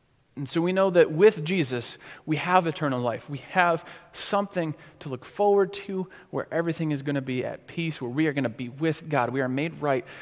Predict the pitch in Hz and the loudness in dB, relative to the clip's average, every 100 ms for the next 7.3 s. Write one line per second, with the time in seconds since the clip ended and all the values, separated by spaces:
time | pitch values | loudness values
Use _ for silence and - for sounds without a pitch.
0 | - - 147 143 214 247 - 202 196 160 | -10 -2 0 2 0 -2 2 2 4 0
1 | 147 123 147 156 143 135 143 180 190 175 | 0 0 2 2 0 2 4 2 0 -4
2 | 156 143 131 117 131 180 220 226 214 - | -2 0 0 0 2 2 2 -2 -8 -4
3 | 143 131 131 - - - - 123 - - | -2 0 -2 -6 -18 -10 -2 -2 -2 -4
4 | 156 123 - - - - _ _ - 123 | -2 -2 -6 -16 -20 -20 _ _ -16 -14
5 | 113 127 - - - - - - - 151 | -14 -16 -18 -20 -20 -20 -20 -14 0 2
6 | 220 175 180 180 175 160 165 170 151 113 | 2 0 -4 -2 -2 -4 -2 0 0 -4
7 | 113 - | -6 -12